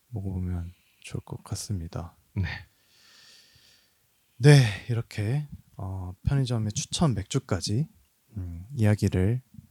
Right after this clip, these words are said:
Speaker 1: 해봤습니다. 어, 오늘 이야기는 조금 더 실-, 어, 실전? 실전편? 네.
Speaker 2: 그렇죠.
Speaker 1: 네,
Speaker 2: 네.
Speaker 1: 실제적으로 좀 알고, 자, 마시면서 조금 한 번씩 생각하면서,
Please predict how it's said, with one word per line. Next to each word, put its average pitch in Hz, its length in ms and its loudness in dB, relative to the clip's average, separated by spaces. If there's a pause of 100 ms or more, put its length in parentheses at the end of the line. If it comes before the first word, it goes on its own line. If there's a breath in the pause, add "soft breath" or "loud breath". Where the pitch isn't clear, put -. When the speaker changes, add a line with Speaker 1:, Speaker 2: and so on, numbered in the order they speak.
(160)
Speaker 1:
해봤습니다. 95 760 -2 (680 soft breath)
어, 113 400 6
오늘 190 840 8
이야기는 175 340 6
조금 180 280 2
더 120 360 6
실-, 175 200 -2 (580)
어, 104 360 2 (420)
실전? 208 340 2 (120)
실전편? 165 520 0 (280)
네. 98 140 -4
Speaker 2:
그렇죠. 98 300 0 (200)
Speaker 1:
네, 98 200 4
Speaker 2:
네. 87 200 -2
Speaker 1:
실제적으로 117 560 0
좀 101 280 2
알고, 113 520 6 (140)
자, - 140 0
마시면서 156 440 10
조금 127 360 4
한 113 100 0
번씩 - 640 2
생각하면서, 165 720 2